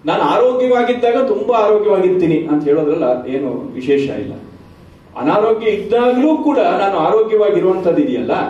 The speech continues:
ಅಥವಾ ಆರೋಗ್ಯವಾಗಿರು-, ಇ-, ಇ-, ಇದ್ರೆ ನಾನು ಹೇಗೆ ಕೆಲಸ ಮಾಡ್ತಿದ್ದೆ ಅಷ್ಟು ಕ್ರಿಯಾಶೀಲತೆ ಉಳಿಸ್ಕೊಂಡ್ರೆ ಅಷ್ಟು ಮಟ್ಟಿಗೆ ನನ್ನ ದೇಹ ಕಸುವಿನಿಂದ ಇದೆ ಅಂತ ಅರ್ಥ. ಹಾಗೆ ಯಾರಿಗೂ ಕೂಡ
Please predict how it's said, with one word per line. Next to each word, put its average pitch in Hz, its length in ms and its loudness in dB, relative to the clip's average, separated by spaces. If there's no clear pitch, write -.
ಅಥವಾ 185 220 -2
ಆರೋಗ್ಯವಾಗಿರು-, 190 840 0
ಇ-, 175 360 0
ಇ-, 160 120 -6
ಇದ್ರೆ 214 440 -2
ನಾನು 226 140 0
ಹೇಗೆ 180 260 0
ಕೆಲಸ 190 200 0
ಮಾಡ್ತಿದ್ದೆ 202 500 0
ಅಷ್ಟು 170 400 -2
ಕ್ರಿಯಾಶೀಲತೆ 214 720 0
ಉಳಿಸ್ಕೊಂಡ್ರೆ 214 960 0
ಅಷ್ಟು - 320 -4
ಮಟ್ಟಿಗೆ 269 380 0
ನನ್ನ 247 240 -2
ದೇಹ 208 460 2
ಕಸುವಿನಿಂದ 208 440 -2
ಇದೆ 151 300 2
ಅಂತ - 120 -6
ಅರ್ಥ. - 260 -6
ಹಾಗೆ 285 420 0
ಯಾರಿಗೂ 294 420 2
ಕೂಡ 269 200 0